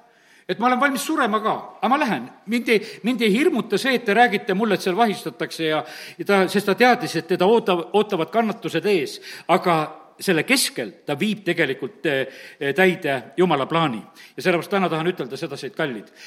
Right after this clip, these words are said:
eh, olgu, mis on, eh, kellele on see karistus, eh, nagu kuradi käest, et kus õiget kiusatakse, on üks lugu. Kellele on see karistus nagu,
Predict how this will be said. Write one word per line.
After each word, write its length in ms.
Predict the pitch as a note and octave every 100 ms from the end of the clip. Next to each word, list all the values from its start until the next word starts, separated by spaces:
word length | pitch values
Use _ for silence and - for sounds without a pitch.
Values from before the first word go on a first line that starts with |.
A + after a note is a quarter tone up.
| - -
eh, 160 | D#3 D3+
olgu, 220 | G3 A3
mis 200 | G#3 G3+
on, 200 | G3+ D#3+ G2+ - _ _ - _
eh, 240 | E3 D#3+
kellele 520 | F3 B3 A#3 E3+ D3 B2+ - _
on 140 | F#3+ G3+
see 120 | G3
karistus, 600 | G#3 G#3+ - F3+ - -
eh, 160 | F3 D#3+ -
nagu 200 | G3 F#3+
kuradi 380 | E3+ A3 A#3 E3
käest, 340 | D#3 D3+ - E3
et 140 | D3+
kus 220 | F3 E3
õiget 340 | F3+ F#3 F#3 F3
kiusatakse, 680 | G3 F#3+ D3+ - A#2 - F#2+ - -
on 140 | G3+
üks 200 | F#3+ G3
lugu. 340 | D3+ C#3 G#2+ - - - -
Kellele 360 | A3 B3 A#3 A3+
on 180 | G#3 F#3+
see 360 | - G#3 F#3+ D#3+
karistus 460 | A3+ A#3 - G3+
nagu, 360 | F#3 F#3 G3 F3